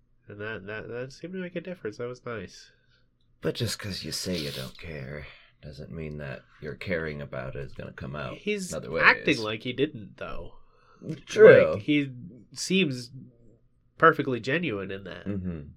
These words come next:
Speaker 1: Like, I mean, he said it, like he said, "I wouldn't have married you if I did."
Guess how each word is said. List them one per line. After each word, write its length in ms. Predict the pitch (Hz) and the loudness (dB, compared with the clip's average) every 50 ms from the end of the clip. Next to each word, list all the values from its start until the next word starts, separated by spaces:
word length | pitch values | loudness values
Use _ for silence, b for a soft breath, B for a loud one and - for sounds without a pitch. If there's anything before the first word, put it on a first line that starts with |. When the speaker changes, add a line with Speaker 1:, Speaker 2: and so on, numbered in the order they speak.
| - _ _ _ _ _ - _ _ _ _ _ _ _ 107 | -20 _ _ _ _ _ -20 _ _ _ _ _ _ _ -4
Speaker 1:
Like, 440 | 110 110 113 113 107 - - - 90 | -2 -2 -2 -2 -4 -6 -12 -12 -10
I 60 | 104 | -8
mean, 220 | 120 120 120 123 | -6 -4 -2 -2
he 80 | 123 123 | -2 -2
said 240 | 117 - 123 117 123 | 0 0 0 0 0
it, 100 | 123 117 | -2 -2
like 240 | 110 117 120 127 120 | 0 0 0 0 0
he 140 | 123 131 | -2 -4
said, 300 | 127 - 160 165 160 131 | 0 2 6 6 6 6
"I 280 | 113 110 113 117 117 120 | 6 4 2 0 0 -2
wouldn't 400 | 120 113 110 117 127 135 139 139 | -4 -4 -2 0 0 0 0 -2
have 100 | 135 131 | 0 2
married 400 | 135 143 175 175 165 139 123 117 | 4 6 8 10 10 8 8 4
you 160 | 113 107 107 107 | 0 -2 0 0
if 300 | 107 107 107 104 - 113 | 0 -2 -4 -4 -4 -4
I 100 | 107 107 | -6 -2
did." 520 | 104 131 151 151 123 98 92 - - - | 4 6 6 6 6 4 2 -2 -6 -14